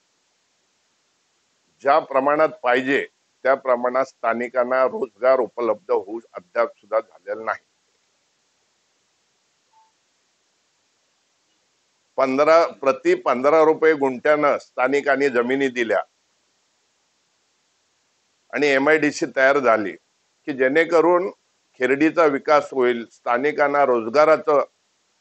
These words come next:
साधन तयार होईल, हा त्याच्या मागचा हेतू.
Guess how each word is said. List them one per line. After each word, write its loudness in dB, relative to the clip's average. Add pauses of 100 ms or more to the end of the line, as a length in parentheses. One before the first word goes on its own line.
(120)
साधन 2
तयार 4
होईल, 0 (960)
हा 4
त्याच्या 0
मागचा -2
हेतू. 0